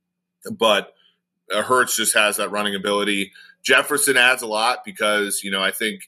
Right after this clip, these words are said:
even if you take Jefferson, Thielen, Irv Smith, that's better than Eagles with, like, Quez Watkins, uh, Jalen Reagor, and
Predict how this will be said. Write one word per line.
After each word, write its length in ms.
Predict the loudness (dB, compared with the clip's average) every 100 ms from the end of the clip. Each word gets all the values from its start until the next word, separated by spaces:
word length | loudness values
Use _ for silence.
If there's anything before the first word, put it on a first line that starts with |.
| -8
even 200 | -4 -4
if 140 | -6
you 60 | -6
take 220 | -6 -2
Jefferson, 540 | -2 0 -2 -6 -6 -4
Thielen, 480 | -2 -2 -4 -6 -12 _ _ _ _ _ _ _ _ _ 0
Irv 240 | 0 2
Smith, 580 | 0 2 2 2 -4 -18 _ _ _ _ _
that's 320 | 2 4 2
better 480 | -2 2 2 2 -2
than 260 | -2 -4 -4
Eagles 440 | -4 0 0 0
with, 220 | -2 -2 0
like, 160 | -2
Quez 320 | 0 2 2 0
Watkins, 720 | -2 -2 -4 -6 -6 -8 -10 _ _ _ _ -2
uh, 480 | 2 4 2 0 -4 _ _ _ _ _ _ -14
Jalen 400 | -2 0 0 -2
Reagor, 380 | 0 0 0 -2 -2
and 320 | -2 0 -2